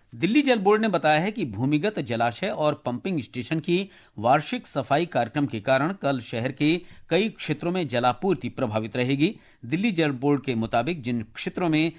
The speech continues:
जलापूर्ति प्रभावित होगी, उनमें आजादपुर मंडी, सादिक नगर,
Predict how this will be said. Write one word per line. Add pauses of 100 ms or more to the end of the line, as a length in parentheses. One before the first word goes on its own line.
(200)
जलापूर्ति
प्रभावित
होगी,
उनमें
आजादपुर
मंडी,
सादिक
नगर,